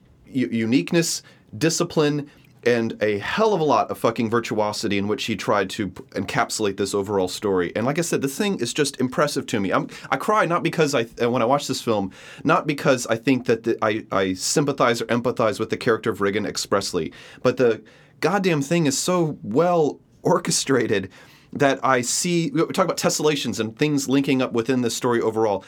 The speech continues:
That is what I see within this. And overall, I, I, I weep and I, I am, I emote when I see something achieve that. And to a certain extent,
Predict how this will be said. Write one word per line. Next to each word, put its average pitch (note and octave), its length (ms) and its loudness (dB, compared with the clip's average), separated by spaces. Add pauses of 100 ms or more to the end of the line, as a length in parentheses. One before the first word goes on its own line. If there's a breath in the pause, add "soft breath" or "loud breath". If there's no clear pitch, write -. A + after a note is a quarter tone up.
(180 loud breath)
That F3+ 180 4
is E3 100 0
what D#3 120 2
I B2 40 2
see C3+ 220 0
within A#2 360 0
this. E2+ 240 -4
And A#2+ 200 0
overall, D#3+ 380 2
I, A#2+ 140 0
I, A2 280 0 (220 loud breath)
I G#2+ 100 2
weep D3+ 460 0
and G#2 180 0
I, G2+ 260 2
I G2 360 0
am, G2 340 -4
I G2+ 120 0
emote B2+ 440 0 (300 loud breath)
when C#3+ 320 2
I C3 160 0
see B2+ 240 0
something A#2+ 420 0
achieve A2+ 400 -2
that. F#2 200 2
And G#2+ 100 -6
to B2+ 80 -4
a A#2 40 -2
certain E3 300 0
extent, C3 460 0